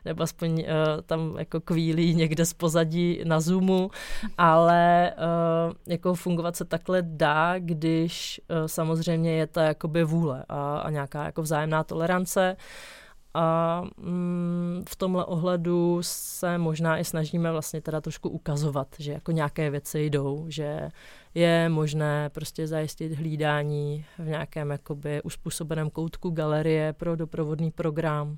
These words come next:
a tak dál. A nevím, jak moc se to jako, eh, rozmáhá, eh,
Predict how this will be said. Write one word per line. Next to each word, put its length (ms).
a 40
tak 220
dál. 360
A 560
nevím, 340
jak 140
moc 160
se 100
to 200
jako, 540
eh, 160
rozmáhá, 920
eh, 320